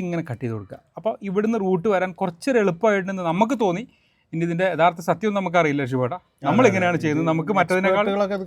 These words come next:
Speaker 2: കാണുന്നുണ്ടാവും.
Speaker 1: അതെ.
Speaker 2: നമുക്കറിയില്ലല്ലോ.
Speaker 1: അപ്പൊ നമുക്ക് എന്തായാലും നമ്മളിങ്ങനെയാണ് ചെയ്യുന്നത്.
Speaker 2: അതെ.
Speaker 1: എന്നിട്ട് ദാ ഇത്രയേ ഉള്ളൂ സംഭവം.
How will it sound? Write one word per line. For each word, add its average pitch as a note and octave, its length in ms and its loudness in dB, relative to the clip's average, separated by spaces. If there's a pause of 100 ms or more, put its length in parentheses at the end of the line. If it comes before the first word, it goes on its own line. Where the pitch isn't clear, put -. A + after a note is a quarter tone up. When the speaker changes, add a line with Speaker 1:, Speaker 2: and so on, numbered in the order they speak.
Speaker 2:
കാണുന്നുണ്ടാവും. F3 520 -2 (140)
Speaker 1:
അതെ. A#2 100 0
Speaker 2:
നമുക്കറിയില്ലല്ലോ. B2 420 -10 (200)
Speaker 1:
അപ്പൊ B2 120 -2 (180)
നമുക്ക് D#3+ 260 0
എന്തായാലും G#3+ 300 6
നമ്മളിങ്ങനെയാണ് A3+ 480 2
ചെയ്യുന്നത്. B2 300 -2 (240)
Speaker 2:
അതെ. G2+ 100 -18 (200)
Speaker 1:
എന്നിട്ട് G3+ 220 -16 (680)
ദാ - 80 -12 (1400)
ഇത്രയേ F3 240 4
ഉള്ളൂ C#3 180 2
സംഭവം. C#3 260 -2